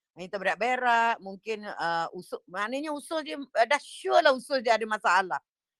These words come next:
Ah, bila usus ada masalah, you ada leaky gut syndrome, usus you akan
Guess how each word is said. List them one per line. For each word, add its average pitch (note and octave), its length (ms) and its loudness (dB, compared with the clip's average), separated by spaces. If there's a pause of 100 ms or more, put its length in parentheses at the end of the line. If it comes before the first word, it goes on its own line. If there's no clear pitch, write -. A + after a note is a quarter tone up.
(220)
Ah, F3 160 -6
bila G3+ 240 -4
usus D#4 260 -4
ada A3+ 220 -2
masalah, F#3 720 0 (280)
you G3 100 0
ada F#3+ 160 -2
leaky B3 480 -12
gut G#3+ 160 2
syndrome, F#3+ 720 -4 (240)
usus A3+ 400 -2
you C4 80 4
akan A3 480 2